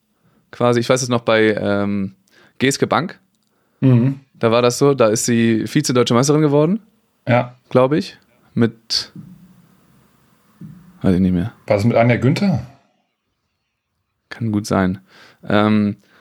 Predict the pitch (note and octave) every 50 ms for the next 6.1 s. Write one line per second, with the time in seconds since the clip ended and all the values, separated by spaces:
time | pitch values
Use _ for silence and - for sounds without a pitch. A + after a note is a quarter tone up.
0 | _ _ _ - - A2+ A2+ A#2 A2+ - - - - - - - B2+ C3+ C3+ C3+
1 | B2 - - C#3 C3+ D3 C#3+ C3 A2 A2 G#2+ G#2+ A2 G#2+ A2+ A#2+ B2 A#2 A#2 C3
2 | C#3+ - - A2+ F#2 A#2+ - - - B2+ A#2+ A2+ A2+ - - - A#2+ - - -
3 | - - A#2+ A#2+ A#2+ A#2+ A#2+ A#2 A#2 A#2 A2 A2 A2 G#2+ G#2+ G#2+ A2 - A#2+ A2
4 | A#2 B2+ A2+ A2+ G2+ A2+ A#2 A#2 A#2 A2+ A2 A#2+ A#2 - A#2 - - B2 A#2+ A#2+
5 | B2 A#2 - B2 B2 A#2+ - A#2+ B2 A#2 A2+ A#2 A2+ A2 A2 A2+ A2+ - G#2+ A2
6 | A2 G#2+